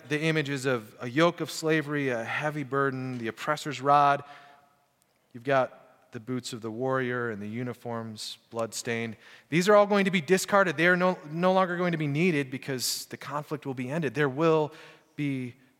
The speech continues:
peace. And when Isaiah wrote these words, his world was in conflict. And yet he looked forward to peace.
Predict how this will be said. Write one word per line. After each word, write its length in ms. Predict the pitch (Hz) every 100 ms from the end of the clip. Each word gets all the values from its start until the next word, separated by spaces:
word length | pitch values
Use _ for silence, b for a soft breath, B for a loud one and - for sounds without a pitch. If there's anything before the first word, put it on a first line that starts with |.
| _ -
peace. 840 | - 196 98 85 - - - - _ _ b b b b b
And 140 | 151 170
when 120 | 196
Isaiah 400 | 202 202 240 220
wrote 340 | 135 185 254
these 200 | 190 120
words, 480 | 107 113 120 139 - _
his 340 | - 156 143 - _ _ -
world 280 | 139 175 147
was 280 | 151 247 175
in 140 | 104
conflict. 720 | 104 92 85 82 69 - - _ _ _ _ _ _ -
And 120 | 131
yet 100 | 165
he 120 | 175
looked 300 | 160 185 190
forward 840 | - - 226 226 143 127 143 156 190 _ _ _ _ _
to 100 | -
peace. 840 | 131 - 180 - - - - -